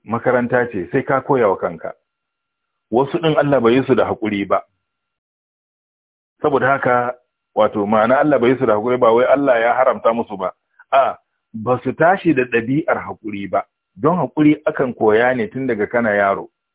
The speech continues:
Akwai buƙatar iyaye su tarbiyyantar da ƴaƴansu akan haƙuri.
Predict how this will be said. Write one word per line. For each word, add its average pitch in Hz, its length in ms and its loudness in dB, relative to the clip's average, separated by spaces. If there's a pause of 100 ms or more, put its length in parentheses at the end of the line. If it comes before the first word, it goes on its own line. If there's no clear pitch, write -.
(920)
Akwai 175 220 4
buƙatar 151 520 0
iyaye 139 360 2
su - 60 -20
tarbiyyantar 131 560 0
da 120 60 -2
ƴaƴansu 127 440 -2
akan 107 240 -4
haƙuri. 92 420 -14